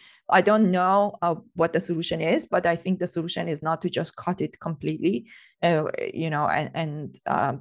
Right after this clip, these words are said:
definitely, um, there's, uh, a lot of opportunities for marketplaces and, um,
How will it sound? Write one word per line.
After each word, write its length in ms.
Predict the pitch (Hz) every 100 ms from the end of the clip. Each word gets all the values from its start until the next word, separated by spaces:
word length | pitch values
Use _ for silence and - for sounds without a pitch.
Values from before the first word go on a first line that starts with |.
| -
definitely, 720 | 147 170 170 156 151 147 - _
um, 420 | 156 147 156 147 - _ - _ _
there's, 460 | - 175 175 165 156
uh, 560 | - - - 151 127 - _ - -
a 80 | -
lot 140 | 185 208
of 80 |
opportunities 720 | 196 190 - 180 175 165 151
for 640 | - - 175 165 170 180 - _ -
marketplaces 960 | 160 170 - - - 156 - 160 151 - _ _ _ -
and, 420 | 156 165 165 160 -
um, 360 | 156 156 151